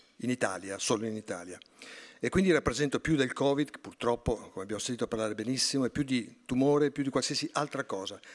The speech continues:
Da trenta anni almeno io combatto ogni giorno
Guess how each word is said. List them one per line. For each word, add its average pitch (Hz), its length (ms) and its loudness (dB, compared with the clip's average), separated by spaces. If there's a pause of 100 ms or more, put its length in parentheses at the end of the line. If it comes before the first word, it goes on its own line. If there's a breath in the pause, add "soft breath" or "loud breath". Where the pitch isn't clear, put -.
(100)
Da 139 380 -2 (100)
trenta 139 440 -2
anni 135 240 -2
almeno 127 560 -2 (300 loud breath)
io 143 160 4
combatto 127 600 0
ogni 143 240 2
giorno 120 540 0